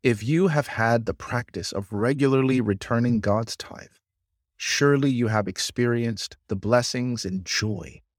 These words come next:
of honoring God and supporting his ministry.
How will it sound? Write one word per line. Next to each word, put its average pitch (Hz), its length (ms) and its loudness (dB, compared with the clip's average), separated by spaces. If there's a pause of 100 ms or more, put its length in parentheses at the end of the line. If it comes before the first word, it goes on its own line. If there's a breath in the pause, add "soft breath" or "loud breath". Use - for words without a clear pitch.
(240)
of - 200 0
honoring 143 440 2
God 90 380 0 (500)
and 104 140 0
supporting 101 540 -2 (220)
his 101 180 -4
ministry. - 520 -6